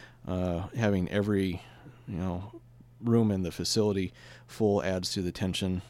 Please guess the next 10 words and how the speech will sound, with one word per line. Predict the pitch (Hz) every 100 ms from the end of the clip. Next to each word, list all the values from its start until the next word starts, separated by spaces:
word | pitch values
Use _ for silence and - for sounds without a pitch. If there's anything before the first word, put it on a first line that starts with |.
| -
um, | 90 87 80
and, | 92 87 - - 78
and | 92
the |
workload | 90 92 92 87
for | -
the | 85 82
staff | - 92 82
as | - 87
well. | 90 78